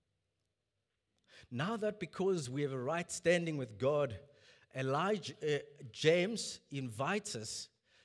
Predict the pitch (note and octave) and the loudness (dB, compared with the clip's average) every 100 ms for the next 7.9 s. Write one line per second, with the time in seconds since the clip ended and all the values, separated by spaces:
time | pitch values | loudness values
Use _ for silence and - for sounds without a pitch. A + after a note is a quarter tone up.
0 | _ C3+ - F#3 G3 F#3 - F3+ F#3+ D#3 | _ -12 0 0 2 -4 2 4 4 2
1 | A#2 - _ _ - E3 F3 D#3 C3+ C#3+ | -6 -10 _ _ -4 -2 0 0 2 2
2 | F3 C3+ C3+ A#2+ - - _ _ _ - | 2 0 -6 -6 -8 -12 _ _ _ 0
3 | F3 E3 B2 C#3+ D3 - - _ _ _ | 4 4 2 0 0 -4 -18 _ _ _
4 | _ _ _ _ _ _ _ _ - _ | _ _ _ _ _ _ _ _ -20 _
5 | C3 C#3+ C#3 D#3+ D#3 F3+ - - - - | -2 0 0 -4 -4 -4 -4 -8 -12 -8
6 | G3+ - - E3 - C#3 G#2+ - - _ | -6 -6 -4 -4 0 -2 -2 -10 -20 _
7 | _ C3+ C3+ B2 - F3+ D#3+ G#2+ | _ -4 -4 -4 0 4 4 4